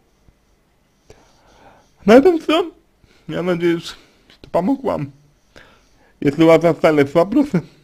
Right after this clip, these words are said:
дополнительные, вы можете задать мне их в личку, я буду рад помочь. Если вам понравился мой ответ, буду благодарен, если сделаете его лучшим. Я желаю вам всего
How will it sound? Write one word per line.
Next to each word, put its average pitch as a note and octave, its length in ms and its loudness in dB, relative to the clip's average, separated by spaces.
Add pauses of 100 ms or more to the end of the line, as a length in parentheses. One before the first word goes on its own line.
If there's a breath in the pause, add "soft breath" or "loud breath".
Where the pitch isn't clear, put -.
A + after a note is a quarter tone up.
дополнительные, D#3+ 720 -6
вы F3 120 -6
можете C#3+ 600 -6 (1300)
задать C3 340 0
мне A#2+ 160 -4
их B2 120 -10
в - 60 -10
личку, - 320 -6
я - 120 -6
буду D3 260 -6
рад D#3+ 160 -2
помочь. G3 420 -6 (1400 soft breath)
Если E3+ 260 2
вам F3 200 6
понравился D3+ 880 8 (260 loud breath)
мой C#3+ 200 -2
ответ, G#3 360 -2 (200 soft breath)
буду F3+ 240 -10
благодарен, G3 600 0
если D3 460 -6 (600 soft breath)
сделаете D3 600 4
его C3+ 200 -4
лучшим. G3+ 520 2 (880)
Я C4+ 220 4
желаю F3+ 400 6
вам D3+ 260 4
всего C#3+ 520 -2